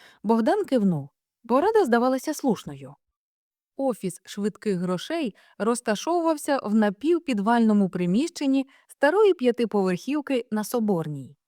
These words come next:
Спустившись слизькими сходами, Богдан потрапив у яскраво освітлене приміщення, де за стійкою сиділа молода дівчина з яскраво рудим волоссям.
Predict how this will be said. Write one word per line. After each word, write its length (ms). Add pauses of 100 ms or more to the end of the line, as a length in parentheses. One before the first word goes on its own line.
(380)
Спустившись 720
слизькими 580
сходами, 640 (240)
Богдан 500
потрапив 600
у 80
яскраво 680
освітлене 600
приміщення, 760 (300)
де 200
за 120
стійкою 520
сиділа 420
молода 400
дівчина 580 (160)
з 120
яскраво 580
рудим 460
волоссям. 720